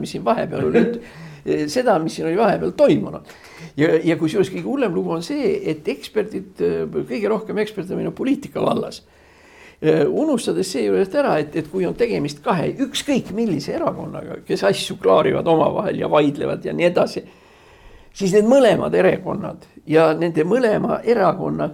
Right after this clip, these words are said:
kõik liikmed on, kui mitte eksperdid, siis vähemalt selle valdkonna professionaalid. Me peame möönma seda, et, et mine siit samast alla Riigikogu saali, võtta esimene natist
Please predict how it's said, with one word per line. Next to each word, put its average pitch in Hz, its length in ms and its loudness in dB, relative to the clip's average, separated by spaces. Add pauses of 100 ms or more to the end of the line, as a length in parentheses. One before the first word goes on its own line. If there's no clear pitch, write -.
(140)
kõik 277 320 4
liikmed 190 640 -2 (920)
on, 156 320 4
kui 170 160 2
mitte 170 320 0
eksperdid, - 560 -8
siis 143 160 -12
vähemalt - 480 0
selle 151 300 0
valdkonna 165 580 0
professionaalid. 170 880 0 (800)
Me 175 160 4
peame 185 320 6
möönma 175 400 4
seda, 180 320 0
et, 78 240 -6
et - 160 -6
mine 226 240 -4
siit - 240 -8
samast 202 400 -4
alla 110 320 0
Riigikogu 82 560 -4
saali, 156 320 2
võtta 170 320 -2
esimene 160 320 -4
natist 180 400 -4